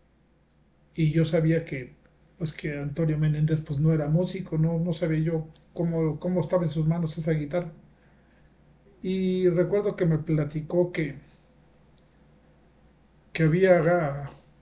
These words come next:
acompañado a, pues, no sé, a un, a un abogado por ahí y que fueron a hacer un embargo. O sea, de esos, de esos, este, pinches abogados que s-,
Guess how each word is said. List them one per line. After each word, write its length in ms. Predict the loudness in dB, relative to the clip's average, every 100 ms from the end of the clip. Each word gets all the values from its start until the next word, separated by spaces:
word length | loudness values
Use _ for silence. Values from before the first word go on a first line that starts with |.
| -14
acompañado 800 | -8 -4 -2 0 4 4 4 2
a, 280 | 0 -4 -10 -14 -20 -20 _ -6
pues, 140 | -2
no 120 | -2
sé, 120 | 0
a 60 | 0
un, 160 | 0 -4
a 160 | -4
un 420 | -2 -4 -6 -6 -4
abogado 560 | -4 -6 -4 2 2
por 160 | 2 -2
ahí 220 | -4 -6 -12 _ _ _ _ _ _ -6
y 120 | -2
que 120 | 0
fueron 200 | 2 2 2
a 20 |
hacer 200 | 2 2
un 140 | 2
embargo. 520 | 2 4 4 2 -2 -10 _ _ _ _ _ _ _ _ _ _
O 20 |
sea, 100 | -2
de 120 | 2
esos, 360 | 2 0 -4 -2
de 120 | 2
esos, 280 | 2 0 -6
este, 280 | -8 -10 -14
pinches 400 | -6 -4 -4 0
abogados 500 | 0 2 2 2 2
que 100 | 0
s-, 420 | -4 -4 -10 -16